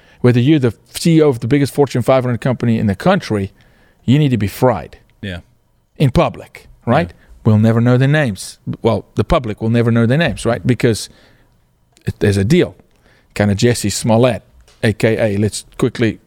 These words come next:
Speaker 1: slip it in the back. And this happens every day. We got two hundred and fifty-four counties in Texas, right? Ken Paxton, our Attorney General, does one heck of a job.
Speaker 2: Yeah, he does.
Speaker 1: We've got a, we've got,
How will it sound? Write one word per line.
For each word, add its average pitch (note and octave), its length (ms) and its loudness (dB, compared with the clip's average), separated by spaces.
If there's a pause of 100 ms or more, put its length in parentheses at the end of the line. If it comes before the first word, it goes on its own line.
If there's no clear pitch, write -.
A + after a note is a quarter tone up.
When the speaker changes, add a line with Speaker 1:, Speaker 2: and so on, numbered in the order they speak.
(180)
Speaker 1:
slip - 260 -4
it - 80 -4
in A2+ 60 -2
the A2 80 2
back. A2 240 0
And B2+ 100 0
this A3+ 140 0
happens F#3+ 380 -2 (100)
every C#3 280 2
day. C3+ 220 0 (580)
We C#3 80 2
got C#3+ 220 -2
two F#3 180 2
hundred F3+ 240 2
and C3 100 -4
fifty-four C#3 600 0
counties B2 420 0
in A2+ 100 0
Texas, - 540 -6 (1080)
right? C#3 220 -2 (1600)
Ken E3+ 160 0
Paxton, D3 420 0
our C3+ 140 2
Attorney C#3+ 260 -2
General, B2+ 260 2
does A2+ 200 2
one B2+ 240 0
heck A2 380 2
of F#2+ 60 -2
a F#2+ 60 0
job. - 480 -4
Speaker 2:
Yeah, G#2+ 140 -10
he G#2 60 -10
does. G2 180 -6
Speaker 1:
We've C#3+ 260 2
got C3+ 300 0
a, A2 420 0 (480)
we've - 200 2
got, B2 160 -4